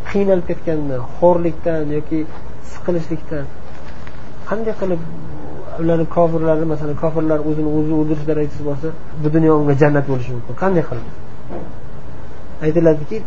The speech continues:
oxiratdagi azobni solish oldida solishtirilsa, nima deydi? Do'zaxga tushgan kofirlar nima deydi? Ya'ni biz uxlab yotgan joyimizdan kim bezovta qilib olib keldi bu yerga, do'zaxga? Ya'ni ularga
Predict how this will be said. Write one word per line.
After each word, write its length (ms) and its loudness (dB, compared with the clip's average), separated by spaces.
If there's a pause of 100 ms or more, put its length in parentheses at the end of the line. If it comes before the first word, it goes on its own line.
oxiratdagi 800 6
azobni 540 4 (100)
solish 300 2
oldida 400 4 (540)
solishtirilsa, 720 2
nima 220 2
deydi? 220 -2
Do'zaxga 440 2
tushgan 300 -2
kofirlar 340 2
nima 160 2
deydi? 260 2 (720)
Ya'ni 200 -2
biz 160 -2
uxlab 320 4
yotgan 320 2
joyimizdan 600 2 (800)
kim 260 6 (460)
bezovta 400 2
qilib 180 -2
olib 160 -2
keldi 360 0 (760)
bu 120 -2
yerga, 240 2 (160)
do'zaxga? 580 2 (760)
Ya'ni 200 0
ularga 360 4